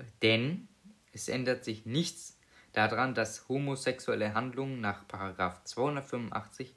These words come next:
des Strafgesetzes mit Gefängnis geahndet werden. Die wahhabitische Auslegung der Scharia im Land sieht sogar noch heftigere Strafen vor.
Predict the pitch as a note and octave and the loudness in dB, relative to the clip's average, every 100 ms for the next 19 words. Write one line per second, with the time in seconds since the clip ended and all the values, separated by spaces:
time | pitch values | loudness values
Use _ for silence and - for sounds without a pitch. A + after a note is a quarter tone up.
0 | - - - - G#2+ - - G#2 G#2+ - | -20 -20 -20 -6 -4 -4 -2 0 0 -2
1 | A2 A#2+ A#2 C3+ C3 - A2 - G#2+ - | -2 -2 -2 -6 -6 -6 -8 -6 -6 -2
2 | A#2 G#2 G2+ E2+ E2 E2+ E2 - E2 - | -2 -2 -4 -8 -8 -10 -10 -10 -12 -12
3 | - _ - _ - - _ - G#2 G2 | -20 _ -20 _ -20 -20 _ -8 -8 -6
4 | G2 A2+ A#2+ A#2+ - A#2 A#2 - B2+ B2+ | 4 6 6 2 2 2 2 -4 -6 -4
5 | - C3 - - A#2+ B2 C3+ C3+ C#3 B2 | -4 -2 -2 -2 -2 -2 -4 -4 -6 -2
6 | G#2+ G#2 - G#2 G#2+ A#2 C3+ C3+ - - | 0 0 -2 -2 0 -2 -2 -4 -8 -16
7 | _ - - G#2 G#2 A#2 C3 - A#2+ A2 | _ -20 -6 -2 2 2 0 -6 -8 -6
8 | A2+ - A#2+ A2+ G#2+ G#2+ G#2 - G#2+ - | -6 -6 -2 -2 0 -2 -4 -8 -10 -12
9 | G#2 G#2+ G2 - F#2+ - A2 A2 A#2+ | -8 -6 -6 -2 -2 -2 -8 -6 -6